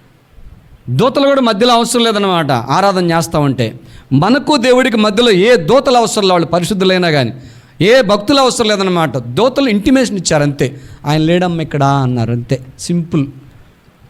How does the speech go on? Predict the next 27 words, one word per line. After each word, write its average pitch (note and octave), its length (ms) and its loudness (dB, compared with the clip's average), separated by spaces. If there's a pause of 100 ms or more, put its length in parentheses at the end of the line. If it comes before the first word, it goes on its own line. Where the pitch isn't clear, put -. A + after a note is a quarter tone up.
(100)
ఆయన D3 120 2
లేడమ్మ D#3+ 360 0
అంటే D3+ 180 -2
ఎందుకు B3+ 300 4
అక్కడ A#3 440 0
వాళ్ళకంటే B3 480 2
హైలైట్ G#3+ 440 2
చేస్తుంది E3 340 0
దేవుడి F3 260 2
నామ. B2 220 0 (1000)
వాళ్ళ G3 200 2
గురించి B3+ 260 2
వివరణ B3 200 0
తర్వాత G3 320 0
సంగతి. A#2+ 380 -6 (640)
అమ్మ G#2+ 140 -4
ఎంత A2 280 -4
భక్తో, G#2+ 520 -4
ఎంత A2 240 -4
కొనియాడే A#2 400 2
అనుభవమో, A2 460 0 (360)
మంచి D3+ 340 0
అనుభూతి D3 460 2
సమాధి C#3 440 0
దగ్గర B2 120 0
ఈమె C3 140 2
కొట్టేసిందనమాట. A#2 720 -4